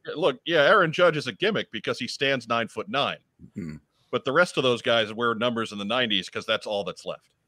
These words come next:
Speaker 2: That's a good point.
Speaker 1: Everyone else is on the injured list, so let's roll out the guys in the numbers in the nineties. And finally, in, in tonight's fourth chair, substituting for Joe Colton, he's one of the hosts a-, over at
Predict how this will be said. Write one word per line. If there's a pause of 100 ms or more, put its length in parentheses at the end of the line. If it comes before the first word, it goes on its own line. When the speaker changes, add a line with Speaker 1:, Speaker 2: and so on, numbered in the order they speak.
(600)
Speaker 2:
That's
a
good
point.
Speaker 1:
Everyone
else
is
on
the
injured
list,
so
let's
roll
out
the
guys
in
the
numbers
in
the
nineties. (2000)
And
finally,
in,
in
tonight's
fourth
chair,
substituting
for
Joe
Colton, (1040)
he's
one
of
the
hosts
a-,
over
at